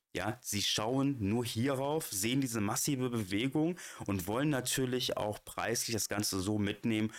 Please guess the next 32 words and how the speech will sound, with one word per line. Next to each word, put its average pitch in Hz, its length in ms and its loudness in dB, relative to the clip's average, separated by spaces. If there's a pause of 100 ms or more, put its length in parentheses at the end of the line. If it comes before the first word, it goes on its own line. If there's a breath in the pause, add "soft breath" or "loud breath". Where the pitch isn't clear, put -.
(220 loud breath)
und 104 480 -2
gehen 110 400 0 (100)
hinüber 101 540 0
auf 87 220 -2
Long. 101 200 2
Mit-, 110 140 0
mittlerweile 110 480 0
platzieren 110 500 -2
die 104 120 0
einzelnen 107 320 0
Future-Händler 101 480 0
jetzt - 420 -4
vermehrt 98 500 -2
Short-Positionen. 104 1040 -2 (260 loud breath)
Also 92 540 0
ich - 240 -2
gehe 98 220 0
nicht 104 200 -2
davon 95 260 -2
aus, 90 240 0
dass - 140 -2
das - 140 -2
Ganze 90 320 -2
jetzt 87 180 -4
wirklich 95 400 -2 (300 loud breath)
auf - 300 -4
immer 110 380 0
und 90 200 -2
ewig 90 300 0
so 87 120 -2
bleiben 82 340 0
sollte. 78 340 -2